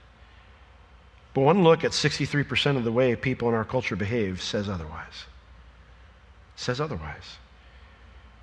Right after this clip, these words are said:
Israel was a land that the Lord's name was frequently on their lips,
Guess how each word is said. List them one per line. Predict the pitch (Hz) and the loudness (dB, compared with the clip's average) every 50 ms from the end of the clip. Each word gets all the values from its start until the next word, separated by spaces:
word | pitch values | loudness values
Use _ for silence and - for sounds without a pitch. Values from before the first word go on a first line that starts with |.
| - - - - - - - - - - - - - | -20 -20 -20 -20 -20 -20 -20 -20 -20 -20 -12 -2 6
Israel | 196 185 226 240 202 - 196 196 202 196 | 8 8 8 6 4 0 0 0 0 0
was | 185 175 156 160 | 0 -2 -2 0
a | 156 | -2
land | 139 139 143 143 139 110 98 95 90 | -2 0 -2 -2 -2 -4 -4 -4 -4
that | 107 107 101 98 - - - - - - - - - - - - - - - | -4 -4 -6 -6 -10 -14 -20 -20 -20 -20 -20 -20 -20 -20 -20 -20 -20 -12 -6
the | - | -4
Lord's | 123 127 160 226 226 156 127 | 0 4 4 4 4 4 4
name | 131 147 160 170 139 117 107 | 4 4 6 4 2 0 0
was | 110 107 95 - - - - - - - - - - - - - | -2 -2 -4 -6 -6 -8 -12 -18 -20 -20 -20 -20 -20 -20 -20 -20
frequently | - - - 143 160 185 - 175 127 117 113 110 | -16 -8 -2 -2 -2 0 0 -2 -2 0 -2 -2
on | 104 101 95 | -2 -2 -4
their | 95 87 90 | -4 -2 -2
lips, | 120 180 196 - - - - - | -2 -2 -2 -4 -12 -14 -14 -14